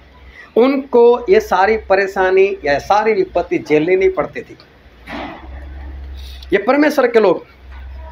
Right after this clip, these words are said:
और वो फिरौन और फिरौन के लोग। तो फिरौन और फिरौन के लोग परेशान हो रहे थे, क्योंकि उन लोगों ने जो किया था परमेश्वर के लोगों के साथ, आज उसका दंड भुगत रहे।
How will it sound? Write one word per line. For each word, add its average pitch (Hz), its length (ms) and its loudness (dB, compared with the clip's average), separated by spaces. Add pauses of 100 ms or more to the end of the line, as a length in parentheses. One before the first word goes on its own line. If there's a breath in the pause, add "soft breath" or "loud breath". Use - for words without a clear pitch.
और 185 140 2
वो 240 380 0 (440)
फिरौन 269 380 4
और 190 280 -2
फिरौन 226 280 2
के 208 120 -2
लोग। 165 260 0 (680 soft breath)
तो 247 160 0
फिरौन 320 280 2
और 302 220 0
फिरौन 294 280 2
के 294 60 2
लोग 285 200 -2
परेशान 311 360 2
हो 233 140 4
रहे 185 200 4
थे, 226 180 2
क्योंकि - 840 -6
उन 311 180 4
लोगों 302 240 4
ने 294 80 2
जो 294 140 2
किया 277 300 2
था 277 140 0
परमेश्वर 254 460 0
के 262 80 0
लोगों 277 220 4
के 254 120 0
साथ, 202 200 0 (140)
आज 214 140 2
उसका 214 200 -2
दंड 214 260 -2
भुगत 170 260 0
रहे। 147 140 0